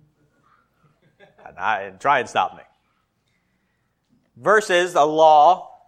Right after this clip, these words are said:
of sort of the government that we see, it,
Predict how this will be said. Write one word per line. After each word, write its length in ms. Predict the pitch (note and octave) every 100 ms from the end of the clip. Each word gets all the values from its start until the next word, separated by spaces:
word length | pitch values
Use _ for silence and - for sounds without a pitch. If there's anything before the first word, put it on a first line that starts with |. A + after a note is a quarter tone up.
| _
of 180 | - B2
sort 380 | - C#3+ C3+ C3
of 240 | C3 B2+
the 100 | B2
government 600 | A#2+ D#3 F3 D#3+ D3 E3
that 100 | C#3+
we 100 | C3+
see, 260 | C#3 D3 D3
it, 360 | D3 A#2+ A2